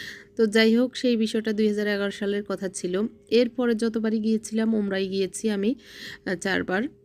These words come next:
তো, উম, প্রত্যেকবারই আমি পার্সোনালি গিয়েছি।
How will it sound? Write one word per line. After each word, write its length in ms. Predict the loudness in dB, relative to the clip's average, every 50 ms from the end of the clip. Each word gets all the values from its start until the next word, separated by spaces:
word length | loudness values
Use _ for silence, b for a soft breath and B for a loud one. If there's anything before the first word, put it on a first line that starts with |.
| -6
তো, 300 | -2 0 0 2 2 2 0 0 0 -4 -8 -12 -12 -12 -10
উম, 460 | -6 -4 -2 -2 -2 -2 -2 -4 -6 -12 _ _ _ _ _ _
প্রত্যেকবারই 640 | -6 -6 -4 0 -2 -2 0 0 0 2 2 2
আমি 180 | 2 2 0 -2
পার্সোনালি 640 | -2 -4 -6 -6 -6 -6 -4 -4 -2 -2 -2 -2 -2
গিয়েছি। 580 | -2 -2 -2 -2 -2 -4 -6 -10 -8 -6 -6